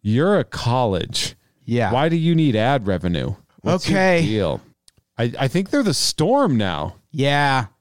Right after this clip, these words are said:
Speaker 1: Good for them. <laughs>
Speaker 2: Are they, though? Yeah. I think they're the Storm.
Speaker 1: Yeah, it looks like they're the Storm, and I fuck with that.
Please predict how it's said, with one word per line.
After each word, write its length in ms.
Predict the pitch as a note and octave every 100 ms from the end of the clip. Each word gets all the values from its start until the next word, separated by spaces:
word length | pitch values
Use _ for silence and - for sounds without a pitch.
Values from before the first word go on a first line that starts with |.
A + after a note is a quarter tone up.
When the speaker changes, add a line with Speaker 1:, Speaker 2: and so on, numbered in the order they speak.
| _
Speaker 1:
Good 160 | - D4
for 120 | B3
them. 480 | G3+ D#3+ A#2 G#2+ G#2+ - - _
<laughs> 260 | _ _ -
Speaker 2:
Are 160 | D3
they, 140 | D#3 F3
though? 300 | F3+ F3 D#3+ _ _ _
Yeah. 320 | - D3 C3+ B2+ - _ _ _ _
I 80 | B3
think 200 | F4+ D#4
they're 140 | B3+
the 80 | D#3+
Storm. 500 | - - C3 C3 D#3+ -
Speaker 1:
Yeah, 480 | C3 D3 B2+ F#2+
it 40 | D3
looks 220 | G#3 -
like 180 | F#3+ C3
they're 140 | C#3+
the 100 | A#2
Storm, 480 | G#2+ - A2+ A2 A2
and 160 | - D3
I 120 | F#3+
fuck 280 | G3 B2+ G#2
with 140 | G2 -
that. 320 | F#2+ F#2+